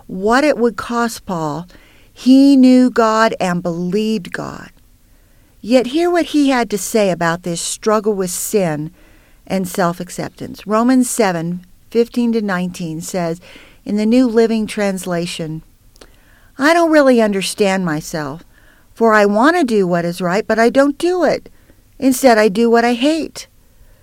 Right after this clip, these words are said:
But if I know that what I am doing is wrong, this shows that I agree that the law is good. So I'm not the one doing wrong.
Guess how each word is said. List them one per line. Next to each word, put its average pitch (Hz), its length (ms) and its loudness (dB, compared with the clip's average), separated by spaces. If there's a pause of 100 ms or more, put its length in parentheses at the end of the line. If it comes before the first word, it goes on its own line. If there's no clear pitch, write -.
(120)
But 269 120 0
if 269 100 0
I 226 160 4
know 240 480 6
that 185 220 2
what 208 180 4
I 190 120 2
am 180 120 2
doing 196 320 0
is 180 140 -6
wrong, 240 320 0
this 240 180 4
shows 208 360 0
that 233 120 2
I 226 160 4
agree 240 640 2 (280)
that 240 160 0
the 254 80 2
law 190 240 -2
is 196 120 -6
good. 240 460 -6
So 233 180 -2
I'm 247 180 4
not 277 280 4
the 302 100 -2
one 214 280 2
doing 175 340 -4
wrong. 185 500 -4